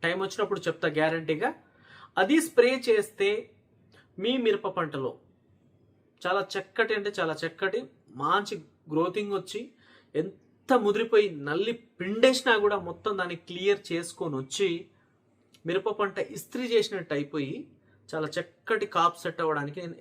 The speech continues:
ఎక్సలెంట్ మందు తీసుకొస్తా, చెప్తా, టైమ్ వచ్చినప్పుడు చెప్తా. అన్నీ ఇప్పుడే చెప్పేయకూడదు. కొన్ని అమ్మల పొదిలో అస్త్రాలని చెప్పేసి అంటారు కదా,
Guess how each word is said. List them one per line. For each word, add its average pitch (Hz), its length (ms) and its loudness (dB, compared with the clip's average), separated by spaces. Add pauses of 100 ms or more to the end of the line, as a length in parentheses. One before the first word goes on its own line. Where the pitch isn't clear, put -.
ఎక్సలెంట్ 170 420 -8
మందు 147 240 -6
తీసుకొస్తా, 160 440 -6 (180)
చెప్తా, - 320 -8 (200)
టైమ్ 151 240 -6
వచ్చినప్పుడు 151 440 -10
చెప్తా. - 240 -14 (180)
అన్నీ 170 300 -8
ఇప్పుడే 160 280 -6
చెప్పేయకూడదు. 120 540 -12 (680)
కొన్ని 208 280 0 (600)
అమ్మల 196 300 2
పొదిలో 196 300 4
అస్త్రాలని 185 420 0
చెప్పేసి 160 260 -6
అంటారు 143 280 -4
కదా, 170 120 -2